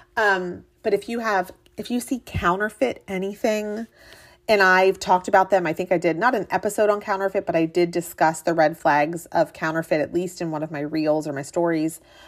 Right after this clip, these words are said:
Um, if you see counterfeit decks and oracle cards, and let's say you let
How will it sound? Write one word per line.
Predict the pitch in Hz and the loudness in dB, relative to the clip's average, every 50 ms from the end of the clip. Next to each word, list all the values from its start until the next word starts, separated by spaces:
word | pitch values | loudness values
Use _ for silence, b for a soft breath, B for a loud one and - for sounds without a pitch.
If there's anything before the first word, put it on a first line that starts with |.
| B B B B - | B B B B -2
Um, | 190 170 160 139 127 131 127 127 - _ _ - - | 0 0 0 0 -2 -10 -12 -14 -18 _ _ -10 -10
if | 208 - 233 | -10 -8 -6
you | 233 233 | -6 -6
see | 233 - 254 226 220 - | -6 -8 -10 -10 -12 -12
counterfeit | - - - 185 180 185 185 - 202 196 - - - 175 165 156 - - - 175 175 | -16 -6 -4 -2 -2 -2 -4 -6 -10 -10 -8 -2 0 2 2 2 -2 -6 -12 -2 2
decks | 185 156 170 170 - - - - - - - _ b b b b b b b b - | 4 4 4 2 -2 -14 -16 -16 -16 -16 -18 _ b b b b b b b b -8
and | - 196 180 165 165 165 - | -4 -2 0 0 -2 0 4
oracle | 196 180 170 165 165 - 180 | 6 6 6 6 6 2 -2
cards, | 175 - - 175 170 165 165 160 160 160 175 - - - _ b b b b b b b b _ _ _ _ _ - | -2 2 4 6 6 6 6 4 2 -2 -4 -10 -14 -18 _ b b b b b b b b _ _ _ _ _ -2
and | 202 190 185 180 170 170 170 165 - - | 0 2 2 2 2 0 -2 -2 2 4
let's | 190 196 196 - | 4 4 4 2
say | 226 214 | -6 -4
you | 185 180 175 | 0 0 0
let | 175 175 175 170 170 - - - | 2 4 4 4 4 4 0 -6